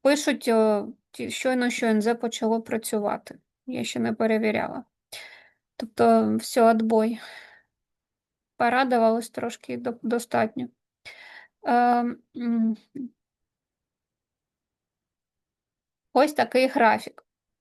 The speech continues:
Давайте розглянемо наступний графік залежності температури речовини від часу. У початковий момент часу вона перебувала в газоподібному стані. Тобто ось тут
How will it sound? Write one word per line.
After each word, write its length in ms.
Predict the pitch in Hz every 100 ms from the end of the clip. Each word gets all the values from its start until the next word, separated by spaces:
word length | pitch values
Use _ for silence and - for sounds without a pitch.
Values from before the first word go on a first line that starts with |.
| _ _ _ _ _ _ _ _ _
Давайте 260 | - 262 302
розглянемо 580 | 311 302 277 294 285 262
наступний 560 | 254 277 277 262 226
графік 500 | 220 240 233 214 254
залежності 720 | 254 277 269 269 269 277 -
температури 800 | 254 269 262 262 262 262 269 262
речовини 640 | 254 247 - 247 247 247 269
від 200 | 254 254
часу. 600 | - 214 220 - 277 302 - _ _
У 100 | -
початковий 640 | 233 262 254 262 - 262 247
момент 380 | 240 233 233 226
часу 320 | 277 302 294
вона 260 | 254 254
перебувала 640 | 262 247 240 226 226 247 247
в 80 | 220
газоподібному 1040 | 240 254 277 269 240 208 240 247 240 233
стані. 500 | 233 233 214 208 233 -
Тобто 380 | 233 - 220 -
ось 240 | 254 269
тут 300 | - 240 226